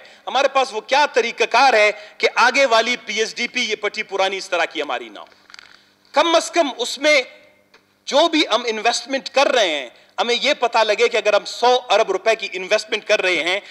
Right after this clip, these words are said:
تو یہ سو ارب سے کم از کم بیس سے تیس ارب روپے آنے والے بیس تیس سالوں میں ان، ان ایریاز میں جنریٹ کر کے دے گا۔ اور اس کا باقاعدہ وہ جو کہتے ہیں لاگ frame،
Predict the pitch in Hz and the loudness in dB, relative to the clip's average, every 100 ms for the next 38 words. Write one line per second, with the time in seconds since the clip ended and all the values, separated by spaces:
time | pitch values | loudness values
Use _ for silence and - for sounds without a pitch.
0 | - - 202 196 208 233 240 196 202 - | -20 -14 -8 -4 0 0 2 2 0 0
1 | 214 190 196 - 196 - 226 - 214 - | -4 -2 -4 -6 -8 -6 -8 -4 -4 -2
2 | 269 247 190 196 180 202 220 220 - - | -6 -2 0 0 0 2 2 0 -12 -2
3 | 208 220 202 202 202 - 226 - - 226 | 0 2 2 2 0 -2 -4 -4 -8 -8
4 | - 185 214 214 214 226 - _ - 302 | 0 2 2 0 -4 -6 -12 _ -4 -2
5 | 277 247 240 208 214 220 208 214 185 196 | 0 -4 0 2 4 2 2 -2 -4 -2
6 | 220 233 220 - 196 202 233 277 - - | -2 -2 -4 -4 -4 -2 0 -2 -6 -10
7 | - 240 247 - 277 220 196 214 240 254 | -4 -2 -4 -4 -2 -2 -2 0 2 2
8 | 233 220 208 - 196 220 226 233 190 185 | 0 0 -2 -2 -4 -4 -4 -6 -2 2
9 | 240 - 220 240 175 | 2 0 2 2 2